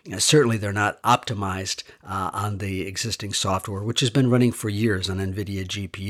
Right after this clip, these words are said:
Us. So they're the, the newcomers. It's gonna take time. Who knows? It could be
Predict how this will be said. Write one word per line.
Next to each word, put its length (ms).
Us. 180
So 280
they're 240
the, 340
the 280
newcomers. 520
It's 140
gonna 160
take 260
time. 220
Who 160
knows? 180
It 160
could 300
be 340